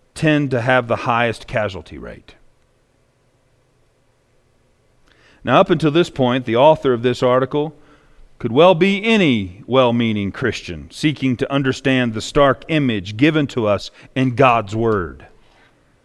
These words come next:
And as he draws his article to a close, he reminds us,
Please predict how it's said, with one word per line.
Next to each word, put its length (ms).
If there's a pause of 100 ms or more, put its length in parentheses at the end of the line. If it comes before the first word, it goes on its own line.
(1160)
And 120
as 100
he 80
draws 460
his 160
article 420
to 220
a 40
close, 680
he 120
reminds 600
us, 720